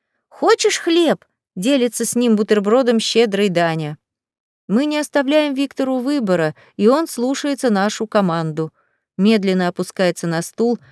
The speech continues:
не сводя с меня потемневшего взгляда. Выглядит и ведет себя будто загипнотизированный.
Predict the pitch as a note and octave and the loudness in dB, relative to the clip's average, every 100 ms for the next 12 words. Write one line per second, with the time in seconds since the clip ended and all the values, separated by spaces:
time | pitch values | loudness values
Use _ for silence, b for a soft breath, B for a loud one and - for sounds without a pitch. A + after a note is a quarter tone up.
0 | b b F#3+ F#3+ F#3+ F#3+ G3 A3 A3+ A#3 | b b -4 -2 2 2 2 0 0 0
1 | A#3 A3 G3+ F#3 F3+ F3+ - F#3+ G3 F3 | 0 -2 0 2 2 0 -4 -2 -2 -2
2 | E3 F3+ D#3+ D3 D3+ D3+ _ _ _ _ | 0 2 0 -2 -6 -10 _ _ _ _
3 | _ _ _ _ _ _ _ _ _ _ | _ _ _ _ _ _ _ _ _ _
4 | - F3 E4 D4 C#4+ C4+ C4+ B3+ A3 C#4 | -6 2 4 4 0 0 -2 0 0 -2
5 | - A#3 B3 G#3+ B3+ A3+ B3+ A#3 A3 A3 | -2 0 2 2 -4 -4 -2 -2 -4 -4
6 | B3 A3+ C4 A#3 C#4+ A3 F3 D#3+ D3+ | -4 -4 -4 -2 -2 -2 -2 -4 -6